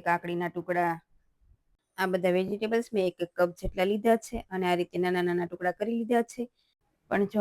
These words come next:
આમાંથી અમુક શાક તમારા ઘરમાં અવેલેબલ ના હોય તો તમે સ્કીપ પણ કરી શકો છો, તો પણ સેન્ડવિચ છે ખૂબ જ ટેસ્ટી બનશે. અને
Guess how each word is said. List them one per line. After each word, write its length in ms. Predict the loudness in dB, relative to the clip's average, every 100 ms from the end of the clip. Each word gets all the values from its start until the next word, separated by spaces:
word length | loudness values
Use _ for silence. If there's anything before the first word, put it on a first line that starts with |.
| 2
આમાંથી 360 | 2 0 0
અમુક 160 | 0 -2 -4
શાક 140 | -6
તમારા 280 | -2 0 0
ઘરમાં 260 | -2 0 0
અવેલેબલ 340 | 2 0 0 0
ના 80 | 2 2
હોય 160 | 0
તો 60 | -6
તમે 160 | -6 -6 -6
સ્કીપ 180 | -8 -4
પણ 180 | -2 0
કરી 160 | -2 -4
શકો 180 | -4 -4
છો, 120 | -4 -6
તો 60 | -6
પણ 160 | -6 -4
સેન્ડવિચ 280 | -6 -6 -8
છે 140 | -12
ખૂબ 120 | -6 -4
જ 40 | -4
ટેસ્ટી 420 | -4 -6 -4 -4 -2
બનશે. 340 | -2 -2 -6 -12 _ _ _ _
અને 160 | 0 2